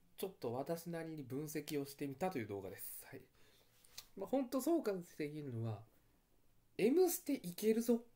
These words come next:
うん。Mステ、紅白。紅白は無理か。紅白は無理だとしても、Mステ、ザ・ミュージックデーとかの、そう、ベストアーティストみたいな。と、エフエヌエス。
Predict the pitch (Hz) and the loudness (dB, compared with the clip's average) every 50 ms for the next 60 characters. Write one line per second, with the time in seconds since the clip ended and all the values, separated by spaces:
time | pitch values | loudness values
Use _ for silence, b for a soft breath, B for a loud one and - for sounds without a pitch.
0 | _ - - 143 127 113 110 - - _ - _ _ _ _ _ - 190 240 277 | _ -10 -8 -8 -6 -6 -8 -10 -14 _ -20 _ _ _ _ _ 0 2 2 4
1 | 320 320 285 294 - - - - 262 262 247 - - - - - 269 269 254 220 | 2 2 0 -2 -6 -6 -2 0 0 0 0 -4 -8 -8 0 2 4 4 4 4
2 | - - 135 127 - - 117 104 98 104 b b b b b b b b - - | 2 -2 -8 -12 -8 -6 -6 -6 -6 -10 b b b b b b b b -4 2
3 | 330 415 403 330 - 170 139 127 127 117 113 - - - _ _ - 311 392 415 | 4 4 4 4 0 0 0 0 -2 -6 -8 -10 -14 -20 _ _ 6 8 8 10
4 | 381 277 226 214 185 170 170 175 165 139 123 120 - 131 127 120 - - 170 202 | 8 6 4 2 0 0 0 -2 -2 -2 -4 -4 -8 -8 -6 -6 -4 -2 -2 0
5 | 233 277 285 269 - - - 254 247 233 226 233 B B B B B B B 143 | 0 0 0 -2 -2 -4 -4 -2 0 0 0 -2 B B B B B B B -12
6 | 120 - 214 240 233 214 220 226 226 226 226 226 226 - - _ - 220 214 190 | -4 -2 -2 -2 -2 -2 -2 -2 -2 0 0 -2 -2 -2 -8 _ -8 -6 -4 -2
7 | 170 147 135 135 - 127 123 127 - 151 147 143 135 143 170 175 - - 190 185 | -2 -2 -4 -4 -6 -6 -8 -4 -2 0 0 0 2 0 -2 0 0 0 0 0
8 | 175 143 120 - - 110 107 107 - - 110 - b b b b b b b - | 0 -2 -4 -4 -6 -8 -8 -8 -12 -16 -18 -18 b b b b b b b 0
9 | 220 - 170 170 - - 185 190 190 180 180 175 170 165 - - 104 | 2 2 2 -2 -2 -2 -2 0 0 0 -2 -4 -4 -4 -6 -10 -12